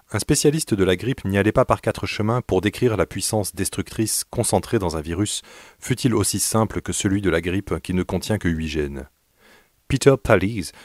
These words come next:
soixante-dix ans, membre de l'Académie des sciences américaines, entre autres distinctions, avait brandi son avant-bras osseux. « Vous voyez ce point ? Si un virus avait cette taille, une seule cellule de vos poumons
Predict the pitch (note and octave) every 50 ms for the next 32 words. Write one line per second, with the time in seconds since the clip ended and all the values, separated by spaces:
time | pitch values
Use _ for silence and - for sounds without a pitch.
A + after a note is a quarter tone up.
0 | - _ - - C3 G#2+ - C#3 C#3 C3 G#2 G2 F2 E2+ F#2+ G2+ A2+ B2+ - _
1 | _ _ F#2 F#2 G#2+ C3 C3 A2+ G2 F#2+ E2+ F2+ - - F#2+ F2 F2 G2 A2 G#2+
2 | F#2 - - - A#2 A2+ F#2+ F2 F#2 E2 E2 D#2 D#2 D2+ - G#2+ A#2+ C3+ B2+ G2
3 | - _ _ _ _ _ _ - F2 E2+ - - G2+ - - - D#2 - - -
4 | - F2 E2+ - - - B2 B2+ A#2 - - - - - - - - A#2 A#2 C3
5 | B2+ G#2 G2+ A2 G#2+ G#2+ G2+ - - G#2 F2 E2+ E2 D#2+ E2 D#2+ E2 F2 F#2 F2
6 | E2 D#2 - - - D2+ C#2+ - _ _ _ _ _ _ _ _ _ _ _ _
7 | _ _ _ _ G#2 G#2+ B2 C#3 D#3 E3+ - - B2 - - C#3 D3+ E3+ F3+ -
8 | - _ _ _ _ _ _ _ _ _ - - - C3 C3 A#2+ C3+ C3 D3 D#3+
9 | - - A2+ G#2 A#2 - - B2 - - - - G#2 F#2+ G2 G#2 G2+ F2+ - _
10 | _ _ - G#2+ A2 G#2 - - D3+ D3+ C#3+ - - C#3 B2+ A#2+ C3 B2+ A#2+ G#2
11 | G2+ F#2 G#2 - - G#2+ G2+ G#2 A#2